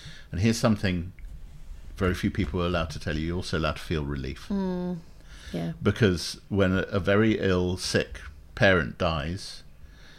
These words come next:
Speaker 1: you can feel relieved. It's
Speaker 2: Yeah,
Speaker 1: over.
Speaker 2: yeah, yeah.
Speaker 1: And I've always said, because at one point, uh, because my bo-, both my parents, I'm not sure why this was, but I think I lost, both, lost, both my parents died. I hate the, some of the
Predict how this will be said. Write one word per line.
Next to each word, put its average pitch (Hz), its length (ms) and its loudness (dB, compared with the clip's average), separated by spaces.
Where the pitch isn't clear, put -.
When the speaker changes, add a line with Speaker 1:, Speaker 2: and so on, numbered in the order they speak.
Speaker 1:
you 104 120 6
can 92 280 4
feel 82 240 0
relieved. 67 480 -4
It's 196 200 -4
Speaker 2:
Yeah, 95 60 4
Speaker 1:
over. 85 220 0
Speaker 2:
yeah, 90 240 -4
yeah. 95 200 -2
Speaker 1:
And 107 80 6
I've 123 120 10
always 131 520 6
said, 69 480 -2
because 104 280 2
at 110 120 6
one 127 220 6
point, 98 540 0
uh, 101 80 2
because 92 320 -2
my 101 100 2
bo-, 117 200 4
both 101 260 2
my 98 100 4
parents, 92 340 -2
I'm 120 100 2
not - 100 0
sure 123 160 8
why 107 280 6
this 92 200 2
was, 90 480 4
but 80 160 -2
I 82 140 4
think 107 220 2
I 92 40 4
lost, 92 300 0
both, 107 200 4
lost, - 500 -4
both 90 160 0
my 92 100 0
parents 80 280 -2
died. 76 260 -2
I 101 160 4
hate - 320 0
the, 76 140 -2
some 95 220 0
of 76 60 -2
the 80 100 -2